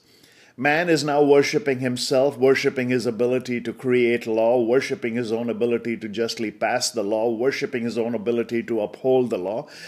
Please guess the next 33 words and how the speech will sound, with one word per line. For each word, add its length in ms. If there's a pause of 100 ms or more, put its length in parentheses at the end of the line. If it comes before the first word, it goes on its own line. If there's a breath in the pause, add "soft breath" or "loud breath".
(180 loud breath)
and 240
indirectly 640
man 320
is 160
becoming 520
the 100
law. 380 (760 soft breath)
In 160
fact, 320
Ravi 220
Zacharias 600
has 160
pointed 400
out, 340
uh, 260
during 400
his 280
life 320
many, 320
many 320
times 480
that 160
no 160
law 320
was 220
ever 200
passed 520
to 240 (400 loud breath)
take 200
care 280
of 140
the 60
people. 720